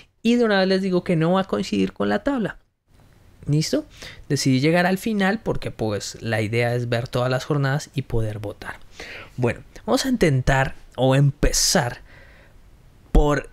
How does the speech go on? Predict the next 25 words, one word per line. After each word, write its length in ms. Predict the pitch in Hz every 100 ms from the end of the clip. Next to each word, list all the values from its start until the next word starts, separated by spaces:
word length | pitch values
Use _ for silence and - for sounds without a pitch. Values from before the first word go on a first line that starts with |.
| -
el 280 | - 151 147
que 200 | - 147
menos 420 | 135 151 147 -
me 80 | 196
gusta, 400 | 190 156 - 180
pero 180 | 160 139
ojo, 320 | 131 139 -
todo 260 | - 123 123
con 160 | - 139
respeto, 480 | 160 - 143 -
con 180 | - 131
amor, 320 | 123 131 156 160
a 60 | -
todos 320 | 120 120 127
los 200 | 135 -
envidio, 460 | 135 131 123 120
los 220 | 135 120 -
admiro, 440 | - 123 123 135
los 220 | 135 -
envidio 260 | 113 107 127
no, 120 | 131
sino 240 | - 123
los 200 | 113 -
admiro, 520 | 98 - 131 139 120 110
los 500 | 113 92 85 -